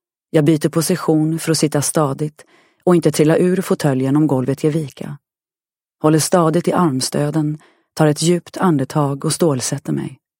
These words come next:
Jag kom på min man med att ha en älskarinna och han har lämnat mig för henne.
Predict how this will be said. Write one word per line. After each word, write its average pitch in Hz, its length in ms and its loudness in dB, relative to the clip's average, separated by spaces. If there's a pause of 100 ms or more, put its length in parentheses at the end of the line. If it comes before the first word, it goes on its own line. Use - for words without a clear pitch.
(840)
Jag 180 140 2
kom 196 160 4
på 175 200 2
min 180 260 4
man 160 300 2
med 151 120 4
att 156 60 0
ha 143 220 2
en 139 100 0
älskarinna 156 680 0 (720)
och 165 120 2
han 170 160 6
har 180 60 4
lämnat 180 360 2
mig 143 180 2
för 143 120 -2
henne. 139 340 -4